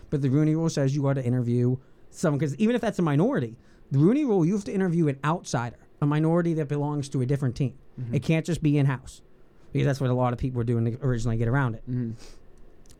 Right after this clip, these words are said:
Speaker 1: Whether or not we revisit it, I think it's a little bit of a distraction right now from an actual debate like we just had on the logic of throwing games.
Speaker 2: Mm-hmm.
Speaker 1: Just this concept of how many pla-,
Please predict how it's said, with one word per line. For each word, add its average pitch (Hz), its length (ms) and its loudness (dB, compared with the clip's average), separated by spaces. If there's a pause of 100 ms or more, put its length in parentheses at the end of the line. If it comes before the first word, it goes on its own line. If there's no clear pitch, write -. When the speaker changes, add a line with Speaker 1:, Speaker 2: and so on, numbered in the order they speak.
Speaker 1:
Whether 175 240 6
or 175 60 2
not 170 160 2
we 160 140 4
revisit 156 460 4
it, 208 140 4
I 156 120 2
think 156 220 0
it's 147 140 -2
a 139 60 0
little 143 180 2
bit 143 140 4
of 131 80 0
a 127 40 2
distraction 135 720 0 (340)
right 147 240 4
now 139 240 4
from 131 200 0
an 123 160 0
actual 165 440 0
debate 127 300 0
like 123 100 -2
we 127 100 -2
just 131 240 0
had 131 240 0
on 120 260 0
the 131 80 2
logic 131 440 2
of 110 180 -2 (640)
throwing 139 340 4
games. 117 520 -4
Speaker 2:
Mm-hmm. 120 260 -6
Speaker 1:
Just 135 200 0
this 139 120 0
concept 135 560 0
of 113 260 0
how 139 240 -2
many 139 180 2
pla-, 131 280 -6